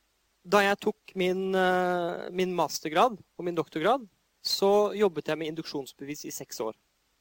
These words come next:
Jeg tuller ikke. Eh, hver eneste dag, induksjonsbevis. I seks år. Og grunnen til at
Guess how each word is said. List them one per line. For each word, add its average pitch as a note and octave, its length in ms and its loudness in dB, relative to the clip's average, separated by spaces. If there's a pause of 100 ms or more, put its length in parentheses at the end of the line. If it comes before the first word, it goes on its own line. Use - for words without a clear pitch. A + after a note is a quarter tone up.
(1900)
Jeg F3 140 -6
tuller C3+ 320 -4
ikke. D#3+ 220 -6 (260)
Eh, D#3+ 420 2 (540)
hver G#3+ 300 6
eneste F3+ 260 -4
dag, A3 240 4 (560)
induksjonsbevis. C#3+ 680 -6 (1400)
I F#3+ 140 -6
seks - 240 -6
år. A#2 100 -6 (3250)
Og G3 180 -2
grunnen F#3 460 2
til G#3+ 160 0
at G#3+ 240 2